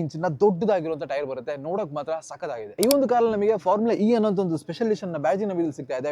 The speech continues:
ವಿಂಡ್‌ಶೀಲ್ಡ್ ಅಲ್ಲಿ ನೋಡಿದ್ರೆ ನಮಗೆ ಮಹೇಂದ್ರ ಫಾರ್ಮುಲಾ ರೇಸಿಂಗ್ ಅನ್ನೋಂಥ ಒಂದು ಆ ಒಂದು ಬ್ಯಾಡ್ಜಿಂಗ್ ನಮಗೆ ಅಲ್ಲೂ ಸಿಗುತ್ತೆ, ಎಫ್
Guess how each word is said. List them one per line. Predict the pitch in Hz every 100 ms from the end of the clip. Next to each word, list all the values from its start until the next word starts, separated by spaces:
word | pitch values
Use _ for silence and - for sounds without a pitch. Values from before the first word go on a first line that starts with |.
| 147
ವಿಂಡ್‌ಶೀಲ್ಡ್ | 214 262 226
ಅಲ್ಲಿ | 214 190
ನೋಡಿದ್ರೆ | 185 170
ನಮಗೆ | 160 170 202 - - 156
ಮಹೇಂದ್ರ | 170 220 220 220 165
ಫಾರ್ಮುಲಾ | 185 208 220 185
ರೇಸಿಂಗ್ | 180 185
ಅನ್ನೋಂಥ | 180 170 170
ಒಂದು | 160 156 - _ -
ಆ | 165
ಒಂದು | 165 156 143 120
ಬ್ಯಾಡ್ಜಿಂಗ್ | 131 180 196
ನಮಗೆ | 180 175
ಅಲ್ಲೂ | 160 202
ಸಿಗುತ್ತೆ, | 180 156 196
ಎಫ್ | 202